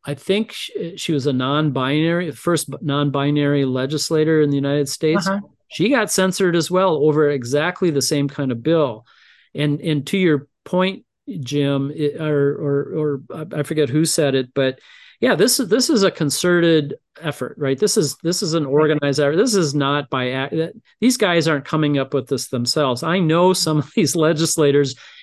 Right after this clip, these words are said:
Speaker 1: and they're not smart enough to know, to figure this
Speaker 2: Uh-huh.
Speaker 1: kind of stuff out. They really aren't. So they're just, they're just, uh, handmaids of God, as it were. Um, uh,
Speaker 2: Yeah.
Speaker 1: wh-,
Speaker 2: And
Speaker 1: who
Speaker 2: it
Speaker 1: do
Speaker 2: looks
Speaker 1: they
Speaker 2: to
Speaker 1: think?
Speaker 2: me, I mean, it's not, it's not even the kind of thing that you would expect from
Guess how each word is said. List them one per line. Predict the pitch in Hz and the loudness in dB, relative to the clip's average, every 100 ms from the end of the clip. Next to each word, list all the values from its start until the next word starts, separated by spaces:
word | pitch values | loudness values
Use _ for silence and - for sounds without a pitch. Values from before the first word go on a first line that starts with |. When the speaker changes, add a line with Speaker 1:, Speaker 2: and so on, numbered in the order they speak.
| - | -6
Speaker 1:
and | 143 | 0
they're | 190 | 2
not | 277 202 - | 2 2 -2
smart | - 151 160 190 | -2 0 2 0
enough | 156 127 120 - | 0 -2 -4 -4
to | 139 | -2
know, | 127 143 143 | -2 -4 -6
to | 151 | -6
figure | 123 - 160 143 | -6 -2 0 2
this | 127 165 | 2 0
Speaker 2:
Uh-huh. | 170 - _ | 0 -6 _
Speaker 1:
kind | - 135 | -4 -2
of | - | -2
stuff | - 120 | -4 -4
out. | 139 113 | -4 -4
They | 135 | -2
really | 131 160 143 | 2 4 4
aren't. | 135 131 120 - - - _ - | 2 0 -4 -10 -20 -20 _ -2
So | 151 143 | 0 2
they're | 175 | 2
just, | 175 180 - - | 2 -2 -2 -2
they're | 160 | -2
just, | 156 165 - - | 0 -2 -2 -2
uh, | 147 131 - | -4 -4 -6
handmaids | 170 165 165 156 151 | -2 0 2 2 0
of | 139 117 | -2 -2
God, | 139 143 143 123 | -2 0 0 -2
as | 117 | -4
it | 123 | -6
were. | 120 110 113 123 143 | -8 -6 -6 -6 -6
Um, | 123 117 113 110 _ _ _ | -6 -6 -8 -10 _ _ _
uh, | 143 113 | -14 -8
Speaker 2:
Yeah. | - 196 - | -6 -6 -4
Speaker 1:
wh-, | 196 285 | -2 4
Speaker 2:
And | 277 | 6
Speaker 1:
who | |
Speaker 2:
it | 285 | 6
Speaker 1:
do | |
Speaker 2:
looks | 311 370 | 6 4
Speaker 1:
they | 392 | 4
Speaker 2:
to | |
Speaker 1:
think? | - 269 | 4 4
Speaker 2:
me, | 285 262 | 4 2
I | 269 | 2
mean, | 247 254 233 _ _ - | 4 4 -2 _ _ -6
it's | 226 | -4
not, | 262 269 | -2 0
it's | 247 240 | 0 0
not | 254 240 233 | 2 2 0
even | 262 240 233 | 0 2 2
the | 214 | 0
kind | - 226 220 | -2 -2 -2
of | - | -4
thing | 226 220 | -4 -4
that | 208 214 | -6 -8
you | 196 | -10
would | 196 | -10
expect | 196 - - 202 202 | -10 -8 -4 -6 -6
from | - 196 190 180 | -6 -2 -2 -6